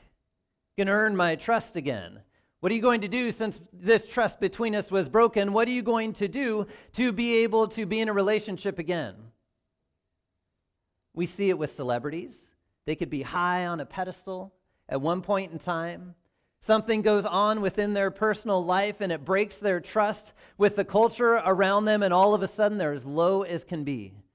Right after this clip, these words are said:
until they start doing well again or say something good again or earn things back. And then all of a sudden, maybe they're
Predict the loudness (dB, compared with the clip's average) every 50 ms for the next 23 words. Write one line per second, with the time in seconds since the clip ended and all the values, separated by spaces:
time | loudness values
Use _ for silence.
0 | _ _ _ _ _ _ _ _ _ _ _ _ _ _ _ _ _ _ _ _
1 | _ _ _ _ -14 -8 -6 -4 -4 -4 -4 -4 -4 -4 -4 -4 -6 -8 -4 -2
2 | 0 0 0 0 -4 -6 -10 -12 -16 -16 -20 -20 _ _ _ _ -14 -12 -8 -4
3 | -4 -4 -4 -4 -8 -10 -10 -8 -8 -4 0 0 0 0 -2 -4 -8 -10 -12 -14
4 | -16 -20 _ _ _ _ _ _ _ _ _ _ _ _ _ _ _ _ _ _
5 | -12 -12 -12 -10 -10 -12 -12 -12 -14 -16 -16 -16 -14 -12 -10 -10 -12 -12 -16 _
6 | _ _ _ _ _ _ _ _ _ _ _ _ _ _ _ _ _ _ _ _
7 | _ _ -14 -10 -8 -6 -4 -4 -4 -4 -6 -6 -8 -10 -8 -6 -6 -6 -6 -10
8 | -12 -14 -16 -20 _ _ -14 -14 -12 -12 -12 -12 -8 -6 -6 -6 -6 -8 -10 -12
9 | -16